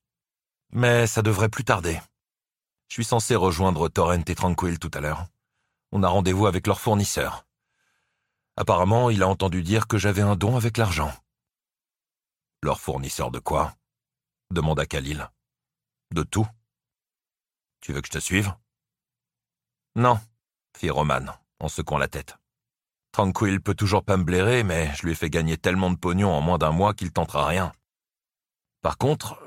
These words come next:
je pense qu'une livraison d'armes qui dérape pourrait augmenter la pression sur les frères Gilchrist. Et par ricochet sur leur sous-fifre. Pas de problème.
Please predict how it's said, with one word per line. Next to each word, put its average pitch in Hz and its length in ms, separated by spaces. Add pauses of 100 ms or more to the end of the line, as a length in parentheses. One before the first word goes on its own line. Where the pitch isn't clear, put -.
je - 120
pense 98 240
qu'une 76 200
livraison 82 460
d'armes 98 300
qui 69 140
dérape 82 520
pourrait 87 280
augmenter 95 440
la 101 120
pression 101 440
sur 85 220
les 85 80
frères 78 260
Gilchrist. 73 560 (720)
Et 78 140
par 73 220
ricochet 73 500
sur 69 220
leur 67 140
sous-fifre. - 580 (1120)
Pas 120 100
de 107 80
problème. 78 480